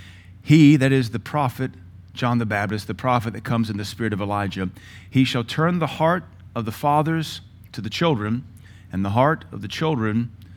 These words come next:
to their fathers, lest I come and smite the earth with the curse." It is interesting to me that the Old Testament concludes with a parenting verse,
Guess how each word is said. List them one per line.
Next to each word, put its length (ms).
to 140
their 160
fathers, 580
lest 260
I 100
come 280
and 80
smite 320
the 140
earth 340
with 160
the 80
curse." 440
It 80
is 120
interesting 600
to 100
me 300
that 180
the 140
Old 240
Testament 440
concludes 600
with 120
a 60
parenting 540
verse, 400